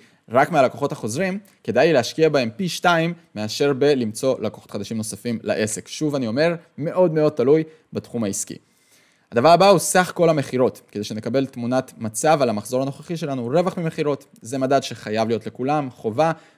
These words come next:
בין אם זה במערכת C R M, בין אם זה במערכת ניהול חשבונות שלכם, זה לא משנה. מדד שלרוב האנשים המוחלט יש אותו והם יודעים אותו והם עליו.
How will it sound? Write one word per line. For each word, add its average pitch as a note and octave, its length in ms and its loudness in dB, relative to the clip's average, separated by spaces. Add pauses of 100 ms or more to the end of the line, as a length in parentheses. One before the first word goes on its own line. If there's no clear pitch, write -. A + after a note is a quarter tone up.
בין C#3 140 4
אם C#3+ 80 2
זה B2+ 100 -2
במערכת A#2+ 440 0
C - 20 -14
R B2+ 360 0
M, - 20 -4
בין B2+ 100 -2
אם B2+ 80 -4
זה A#2 80 -8
במערכת A2+ 460 -6
ניהול A#2+ 120 -6
חשבונות A2 380 -8
שלכם, C3+ 280 -6
זה A2 80 -8
לא A#2 80 -4
משנה. A#2 360 -2 (340)
מדד C3+ 240 4
שלרוב C3+ 680 2
האנשים B2+ 340 -2
המוחלט D3+ 440 -2
יש C3+ 180 -4
אותו C#3+ 220 -6
והם A2 160 -4
יודעים A#2 200 -4
אותו C#3+ 260 -6
והם G#2 180 -6
עליו. G2 200 -4